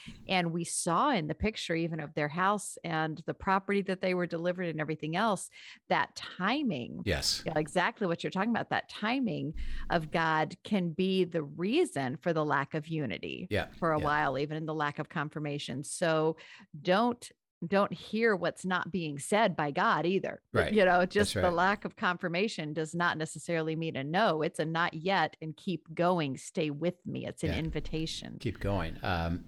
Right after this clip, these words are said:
Speaker 2: and then as you're doing that, he says, "There's this really wonderful thing that I do with you." Um, and this is, we discovered this actually at a retreat, uh, in, uh, France. Um,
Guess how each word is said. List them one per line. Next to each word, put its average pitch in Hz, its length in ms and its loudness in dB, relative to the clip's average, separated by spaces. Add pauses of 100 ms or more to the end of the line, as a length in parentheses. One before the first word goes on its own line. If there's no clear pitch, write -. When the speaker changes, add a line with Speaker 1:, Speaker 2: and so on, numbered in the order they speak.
Speaker 2:
and 104 180 2
then 123 180 6
as 120 360 4
you're 107 80 2
doing 165 380 2
that, 78 320 0
he 110 180 0
says, 104 420 2 (640)
"There's 117 220 2
this 110 200 0
really 170 360 2
wonderful 113 720 2
thing 90 560 0 (220)
that 87 180 0
I 85 160 2
do 107 280 0
with 90 280 0
you." 87 360 0 (220)
Um, 82 420 -2
and 95 160 0
this 107 200 2
is, 92 200 0
we 107 140 2
discovered 104 540 0
this 85 240 0
actually 90 340 -2
at 87 80 -2
a 90 60 0
retreat, 95 560 0 (680)
uh, 85 360 -2
in, 90 320 0
uh, 80 160 0
France. - 540 -4 (720)
Um, 82 480 -2